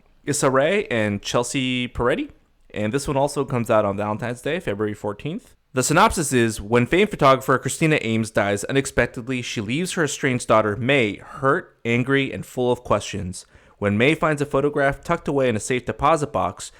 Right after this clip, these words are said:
she soon finds herself delving into her mother's early life, an investigation that leads to an unexpected romance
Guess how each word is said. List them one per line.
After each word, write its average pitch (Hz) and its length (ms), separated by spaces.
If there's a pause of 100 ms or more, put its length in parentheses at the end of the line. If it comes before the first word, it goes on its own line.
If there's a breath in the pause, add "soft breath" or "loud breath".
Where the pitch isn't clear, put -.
(140 soft breath)
she - 160
soon 208 320
finds 156 300
herself 123 420
delving 135 380
into 123 160
her 110 80
mother's 107 400
early 113 220
life, 87 420 (200)
an 107 120
investigation 120 760
that 113 180
leads 139 400
to - 160
an 104 160
unexpected 139 580
romance 165 540